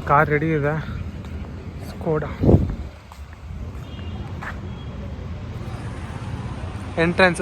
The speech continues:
ಸರ್ಜಿ ಕನ್ವೆನ್ಷನಲ್ ಶಿವಮೊಗ್ಗ. ದೊಡ್ಡದೇ ಅದು ಚರ್ಚಿಗೆ ಹೋಗ್ತೀವಲ್ಲ ಸೋನು, ಹೊರಗಡೆ ಔಟ್ಲುಕ್ ಎಷ್ಟು ದೊಡ್ಡದಿರುತ್ತಲ್ಲ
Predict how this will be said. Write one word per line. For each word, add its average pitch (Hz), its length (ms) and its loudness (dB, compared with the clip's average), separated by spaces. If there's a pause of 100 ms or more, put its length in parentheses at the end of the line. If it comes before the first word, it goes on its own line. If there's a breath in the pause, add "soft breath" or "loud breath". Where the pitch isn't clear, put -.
(140)
ಸರ್ಜಿ 170 340 8
ಕನ್ವೆನ್ಷನಲ್ 170 680 6
ಶಿವಮೊಗ್ಗ. 160 440 4 (1800)
ದೊಡ್ಡದೇ 160 340 6
ಅದು 196 160 4
ಚರ್ಚಿಗೆ 196 480 2
ಹೋಗ್ತೀವಲ್ಲ 185 360 2
ಸೋನು, 165 280 -4
ಹೊರಗಡೆ 160 320 0
ಔಟ್ಲುಕ್ 160 340 -2
ಎಷ್ಟು 160 280 -4
ದೊಡ್ಡದಿರುತ್ತಲ್ಲ 160 560 2